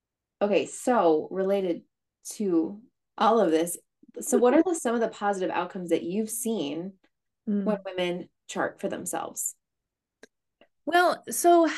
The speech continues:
Speaker 2: I mean, I've had so many interesting conversations with women. And again, as you said, like, the experience is really, really unique. I think a lot of it depends on, well, what's your motivation for beginning charting in the first place? And I would say for the vast majority of women that I've directly accompanied,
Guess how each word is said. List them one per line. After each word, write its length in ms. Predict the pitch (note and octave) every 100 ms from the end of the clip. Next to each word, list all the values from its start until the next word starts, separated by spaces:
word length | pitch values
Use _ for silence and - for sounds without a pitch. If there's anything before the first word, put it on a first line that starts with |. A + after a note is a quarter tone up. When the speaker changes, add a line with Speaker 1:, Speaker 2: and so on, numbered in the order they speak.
| -
Speaker 2:
I 100 | C4+
mean, 120 | E4 D4+
I've 200 | C#4 -
had 160 | D#4 C4
so 200 | E4 F4
many 200 | F4 B3+
interesting 400 | B3+ C4 C#4 A#3+
conversations 800 | A#3+ A#3 G#3+ G3+ G3 G3 F#3 E3+
with 120 | E3+
women. 200 | F3 E3+
And 160 | A3+
again, 240 | B3 D4 C#4
as 180 | A3+ A3
you 120 | D#4+
said, 320 | - D4+ G#3
like, 180 | G#3 F3+
the 100 | G#3
experience 540 | A3+ - D4+ F#4 D#4+
is 140 | A3 F#3
really, 440 | G3 F#3+ F#3+ - -
really 240 | G3 F#3
unique. 380 | E3 D#3+ C#3+ -
I 60 | A3+
think 180 | B3 F4
a 40 |
lot 220 | D#4+ A#3+ C4
of 80 |
it 100 | C#4
depends 300 | C#4 B3 A#3
on, 220 | A#3 G3+ F#3+
well, 300 | G3 G3+ -
what's 320 | G3 A#3+ C4+
your 80 | D#4+
motivation 500 | D4 A#3+ G3 F#3 F#3+
for 120 | F#3 F3
beginning 600 | E3 E3 D#3 D#3 D#3 -
charting 340 | - D#3 D#3
in 120 | D3 D3+
the 60 |
first 340 | - D#3 - -
place? 260 | E4+ F4
And 100 | A3+
I 60 | A3
would 160 | A3+ A3+
say 140 | A#3
for 100 | A#3+
the 100 | A3+
vast 420 | G#3 G#3 A#3+ C4
majority 600 | D4+ B3 A#3+ A3 G#3 G3+ F#3+
of 160 | F#3
women 260 | G3 F#3+ F3+
that 120 | -
I've 220 | E3+ F3
directly 400 | F3+ E3+ F3+ F#3+
accompanied, 640 | E3+ - D#3+ D#3 D#3 C#3+